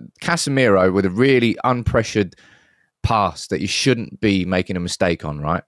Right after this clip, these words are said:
We'll, we'll, we'll speak about the McTominay goal. We'll, we'll kind of run through the game in chronological order. Uh, actually, no, fuck that.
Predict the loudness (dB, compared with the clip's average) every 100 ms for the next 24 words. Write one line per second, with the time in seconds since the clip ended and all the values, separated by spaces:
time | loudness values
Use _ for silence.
0 | _ 0 2 4 4 2 2 2 4 2
1 | 0 0 2 2 2 0 -2 -6 -4 -2
2 | 0 0 0 -2 0 0 0 -2 0 0
3 | 0 2 2 2 -2 _ -20 -20 -20 -6
4 | -2 -2 -2 -6 -8 -6 -4 -4 -4 -6